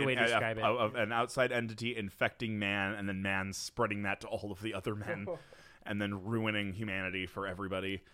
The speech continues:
Speaker 1: I mean, that's such a, that's, like, a common story that you'll find
Speaker 2: Yeah.
Speaker 1: in most
Speaker 2: Mm-hmm.
Speaker 1: tragedies, where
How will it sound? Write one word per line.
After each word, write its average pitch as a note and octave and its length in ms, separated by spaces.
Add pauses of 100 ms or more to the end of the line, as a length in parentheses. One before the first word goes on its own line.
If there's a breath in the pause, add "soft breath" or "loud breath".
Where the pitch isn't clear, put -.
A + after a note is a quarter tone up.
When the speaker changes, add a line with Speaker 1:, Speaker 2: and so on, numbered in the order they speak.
(220 loud breath)
Speaker 1:
I F#3 60
mean, G3+ 160
that's F3+ 140
such F#3+ 180
a, F3 400
that's, D3+ 260
like, D#3+ 200
a C3 60
common C#3+ 420
story C#3 540
that A2+ 160
you'll A2+ 180
find A#2 360
Speaker 2:
Yeah. F#2 280
Speaker 1:
in B2+ 80
most C3 500 (100)
Speaker 2:
Mm-hmm. A#2 200
Speaker 1:
tragedies, A#2 800
where A#2 420